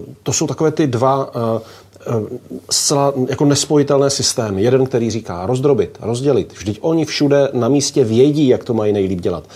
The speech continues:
Nemluvte jim do toho, nechte je. Tedy možná ještě více posílit roli těch krajů a dát jim prostor, ať to dělají po svém.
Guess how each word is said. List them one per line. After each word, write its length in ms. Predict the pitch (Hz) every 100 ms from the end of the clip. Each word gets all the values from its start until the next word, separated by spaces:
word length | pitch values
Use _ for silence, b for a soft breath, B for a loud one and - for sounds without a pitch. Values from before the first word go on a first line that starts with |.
| B -
Nemluvte 500 | 113 135 165 - 147
jim 120 | 139
do 80 | 131
toho, 300 | 135 113 117
nechte 440 | 104 117 - 139
je. 160 | 101 - B B
Tedy 240 | - 110 104 B B
možná 320 | 107 120 117
ještě 260 | 120 -
více 200 | 147 -
posílit 480 | - - - 107 95
roli 180 | 98 98
těch 180 | - 95
krajů 280 | 101 95 92
a 60 | 98
dát 260 | 98 107
jim 120 | 113
prostor, 300 | 98 104 - -
ať 100 | 113
to 120 | 127
dělají 280 | 110 101 95
po 120 | 104
svém. 280 | - 98